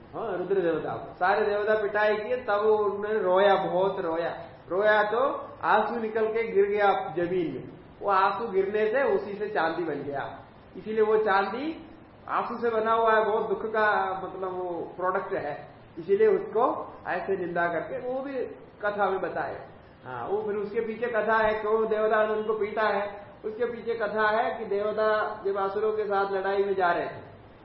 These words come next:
अब रुद्र भगवान नहीं गया, रुद्र भगवान वहां ध्यान में बैठे शायद, नहीं गया, उन्होंने मना कर दिया, "हम नहीं आएंगे।"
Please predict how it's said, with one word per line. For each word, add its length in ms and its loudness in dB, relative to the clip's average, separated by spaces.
अब 160 -2
रुद्र 420 0
भगवान 380 2
नहीं 200 2
गया, 160 4
रुद्र 260 -2
भगवान 380 2
वहां 420 -2
ध्यान 200 0
में 120 -4
बैठे 300 -2
शायद, 540 -6
नहीं 140 -4
गया, 220 -4
उन्होंने 200 -4
मना 240 2
कर 160 0
दिया, 160 2
"हम 80 0
नहीं 200 -2
आएंगे।" 320 -4